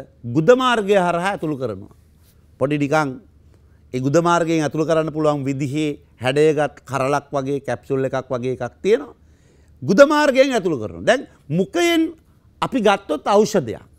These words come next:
ඒක උරාගන්න මුඛය, ගසනිකාව,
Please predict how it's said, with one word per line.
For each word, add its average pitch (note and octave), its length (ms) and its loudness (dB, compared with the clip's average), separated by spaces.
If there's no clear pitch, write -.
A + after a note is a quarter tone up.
ඒක A3+ 140 2
උරාගන්න C4+ 600 4
මුඛය, D#3+ 300 0
ගසනිකාව, F3 580 0